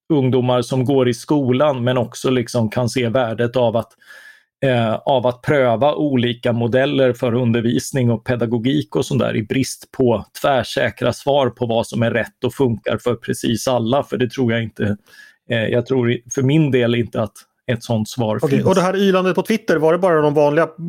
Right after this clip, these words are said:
Speaker 2: vanliga mistlurarna som liksom ville peka ut att, ah, nu har, nu har en borgerlig politiker
Speaker 1: Nej, men, nej, men det är ju, det går ju att peka på. Jag menar, eh,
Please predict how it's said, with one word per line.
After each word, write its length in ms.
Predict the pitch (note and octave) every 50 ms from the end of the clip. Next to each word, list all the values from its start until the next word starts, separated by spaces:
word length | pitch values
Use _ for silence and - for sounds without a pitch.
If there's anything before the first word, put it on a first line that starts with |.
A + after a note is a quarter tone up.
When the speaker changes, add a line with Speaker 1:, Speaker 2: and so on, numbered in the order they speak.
| E3 D#3 E3 D#3+
Speaker 2:
vanliga 240 | D#3+ D#3+ D3 D3 D#3+
mistlurarna 640 | E3 E3+ C#3+ - - D3 C#3+ C3 B2+ B2+ B2 B2 A2
som 140 | A#2 B2
liksom 240 | B2 A#2+ - - B2
ville 160 | B2 B2 A#2+
peka 260 | A2+ B2+ B2 - - A#2
ut 140 | A2+ A2
att, 120 | A#2 A#2 C3
ah, 340 | C#3+ C3+ C#3 C3+ C3 B2+ A#2+
nu 60 | B2+
har, 300 | A#2+ B2 A#2+ A#2+ A#2 A#2+
nu 80 | C3 C#3
har 120 | C3 C3+
en 80 | B2+ B2
borgerlig 280 | B2+ B2 A#2+ B2 -
politiker 280 | - C3+ B2+ - A#3+ B3
Speaker 1:
Nej, 100 | B3 A#3+
men, 180 | A#3 A#3 A#3 A#3 - - A3+ A#3 A#3+ A#3
nej, 180 | A3 A3 A3 G#3+
men 120 | A3 G3+
det 200 | F#3 G#3 - -
är 220 | E3+ F3 F#3 G3 G3+
ju, 120 | G3+ G3+
det 160 | G3 D#3+ F3+
går 280 | E3+ D3 G3 F#3+ F3+ F3+
ju 120 | F#3 F3
att 120 | E3+ - -
peka 580 | - G#3 G3+ F3+ D#3+ C3 - - _ - G3+
på. 420 | G#3 G#3 - E3+ D3 B2+ B2+ B2+ B2
Jag 160 | C3 C#3 C#3
menar, 300 | D3+ D3+ D3 C#3+ C#3+ C#3
eh, 260 | C3 - - D2+ D#2+